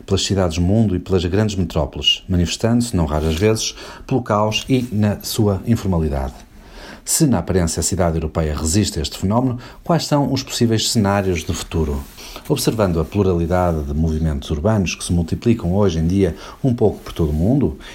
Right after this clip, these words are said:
e damos como exemplo as cidades refúgio ou as cidades santuário, entre outras, é importante imaginar como recontextualizar a cidade e o processo de urbanização nos diferentes continentes.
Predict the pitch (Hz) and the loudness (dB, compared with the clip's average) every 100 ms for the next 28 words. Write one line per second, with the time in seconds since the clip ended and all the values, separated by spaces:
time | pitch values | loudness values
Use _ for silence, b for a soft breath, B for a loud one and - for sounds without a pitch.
0 | B 90 92 85 - 87 85 92 73 73 | B -2 0 0 0 0 2 0 -2 -4
1 | 87 80 78 - - 123 123 82 76 67 | 0 0 -2 -6 -2 2 2 2 -2 -4
2 | 67 - 85 85 80 - 101 - 87 107 | -4 -2 0 0 0 0 0 0 0 2
3 | 78 73 71 101 131 85 76 - B B | 0 -2 0 2 2 2 -4 -6 B B
4 | B B 165 165 - 147 143 160 135 110 | B B 2 2 2 0 2 2 2 2
5 | 110 120 120 131 131 120 B - 139 139 | 2 2 0 0 0 -2 B -6 -4 0
6 | 127 107 - 90 80 87 90 92 B B | 0 0 0 0 2 2 0 -2 B B
7 | 117 - 90 95 101 92 87 82 98 139 | -2 0 0 2 0 0 -2 -2 -2 0
8 | 120 - 120 87 80 78 - 101 104 - | 0 0 0 2 0 0 -2 0 0 -4
9 | B B 139 110 98 104 92 - 110 - | B B 0 0 0 0 0 0 -2 0
10 | 73 62 62 - - | -2 -2 -4 -8 -8